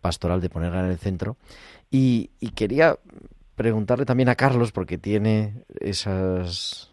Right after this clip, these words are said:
dos áreas pastorales, ¿no? Es verdad que están enfrente, o sea, casi, casi podríamos decir que es un complejo, Canto Blanco y la residencia, ¿no? Pero, pero no sé, ¿qué, cómo lo has vivido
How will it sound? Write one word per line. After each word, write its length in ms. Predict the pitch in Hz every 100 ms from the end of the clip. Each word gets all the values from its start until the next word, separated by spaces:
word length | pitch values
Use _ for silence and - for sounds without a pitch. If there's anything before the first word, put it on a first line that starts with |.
| _
dos 1000 | - 90 104 113 113 113 110 110 110 -
áreas 280 | 113 117 110
pastorales, 520 | 113 - 135 156 95
¿no? 160 | 131 175 _ -
Es 80 | 110
verdad 160 | 139
que 60 | 123
están 180 | 131 123
enfrente, 580 | 113 98 120 123 95
o 60 | 85
sea, 160 | 87 95
casi, 280 | 104 101 107
casi 400 | 90 107 113 - -
podríamos 360 | 101 107 110
decir 180 | 104 107
que 60 | 110
es 100 | 104
un 140 | 117
complejo, 680 | 90 92 90 117 - 82 76 -
Canto 280 | - 90 92
Blanco 400 | 92 104 90 92
y 80 | 95
la 140 | 92
residencia, 520 | 87 82 104 139 95
¿no? 140 | 87 147 - - - - - _ _
Pero, 640 | 107 104 98 98 95 87 - _ _ - -
pero 160 | 98 98
no 60 |
sé, 80 | 113
¿qué, 140 | - 127
cómo 420 | - 139 160 165 156
lo 480 | 147 143 139 135
has 140 | 135 131
vivido 420 | 135 135 131 127